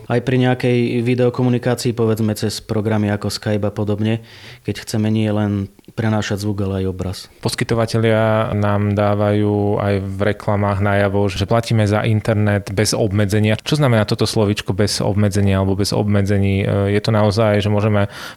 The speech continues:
Speaker 2: presurfovať za ten mesiac niekoľko dát a nemusíme si dávať pozor, že koľko ich je?
Speaker 1: Sú také asi základné dve rozdelenia, že bez dátového obmedzenia a bez časového. S časovým obmedzením pripojenie už asi neexistuje, to bolo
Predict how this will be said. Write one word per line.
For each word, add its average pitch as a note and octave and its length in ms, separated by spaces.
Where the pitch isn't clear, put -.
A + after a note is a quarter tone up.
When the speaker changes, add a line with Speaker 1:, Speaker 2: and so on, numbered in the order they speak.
Speaker 2:
presurfovať G2+ 1000
za G#2+ 180
ten G#2 160
mesiac G2+ 460
niekoľko G#2+ 720
dát G#2 320
a G2+ 380
nemusíme G#2 340
si - 80
dávať G#2 240
pozor, G#2+ 380
že G#2 240
koľko - 280
ich G2 80
je? G#2+ 100
Speaker 1:
Sú B2+ 160
také B2 400
asi A2+ 320
základné A#2 480
dve A#2+ 240
rozdelenia, A2+ 560
že G#2+ 240
bez G#2 160
dátového A#2+ 560
obmedzenia B2 560
a A2+ 80
bez A2 240
časového. F#2+ 720
S - 160
časovým B2 480
obmedzením A#2+ 480
pripojenie A#2+ 480
už A2+ 240
asi - 80
neexistuje, A2+ 640
to B2 80
bolo G#2 400